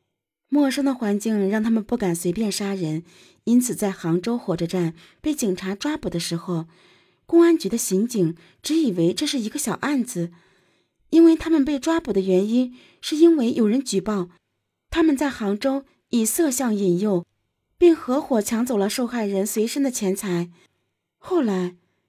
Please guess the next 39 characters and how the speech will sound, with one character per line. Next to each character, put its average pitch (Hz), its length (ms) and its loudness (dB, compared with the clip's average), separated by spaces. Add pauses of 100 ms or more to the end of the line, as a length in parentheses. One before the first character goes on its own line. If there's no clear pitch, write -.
(140)
由 294 180 4
于 294 160 2
他 339 200 -4
们 349 80 2
的 269 120 0
身 320 180 -4
份 320 140 0
证 339 160 2
使 214 220 -2
用 247 180 0
的 226 100 -2
是 202 320 -4 (540)
被 349 120 4
记 349 200 2
录 311 120 2
在 302 200 0
案 294 280 2
的 196 240 -2 (340)
已 254 140 0
经 285 160 0
失 311 220 -2
踪 349 220 6
的 330 120 0
两 220 220 0
个 190 80 0
人 180 220 2
的， 180 240 -2 (540)
一 262 120 -2
个 370 100 -4
是 349 140 -2
郑 349 240 0
某 208 160 2
某， 185 280 0 (300)
一 214 100 -4
个 254 120 0
是 240 240 -2
张 330 240 -2
某 247 180 -2
某， 180 300 2